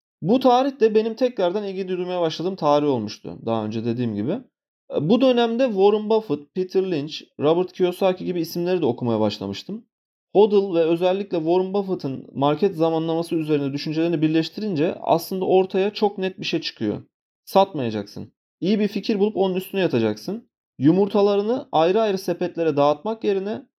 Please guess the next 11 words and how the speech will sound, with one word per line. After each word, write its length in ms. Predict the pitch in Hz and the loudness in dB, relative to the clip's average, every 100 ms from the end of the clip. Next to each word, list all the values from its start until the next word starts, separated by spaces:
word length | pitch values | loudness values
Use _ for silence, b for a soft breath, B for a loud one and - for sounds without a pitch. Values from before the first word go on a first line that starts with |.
| _ _ | _ _
birkaç 400 | 165 180 254 262 | -2 2 0 4
yere 180 | 190 180 | 2 2
koyacaksın 680 | 170 151 156 196 - 165 147 | 2 2 2 -2 -6 -4 -2
ve 220 | 233 - | -2 -4
onlara 380 | - 160 175 196 | -4 -2 0 -4
çok 260 | 202 233 233 | -2 -4 0
çok 180 | - - | -4 -4
dikkatli 420 | 151 151 147 139 | -4 -4 -2 -2
bakacaksın. 640 | 117 107 98 92 104 110 _ _ _ | -2 -2 -4 -6 -14 -14 _ _ _
Sadece 580 | - 190 247 226 220 202 | 2 4 4 2 -2 -2
birkaç 380 | 214 262 254 | -2 -2 -2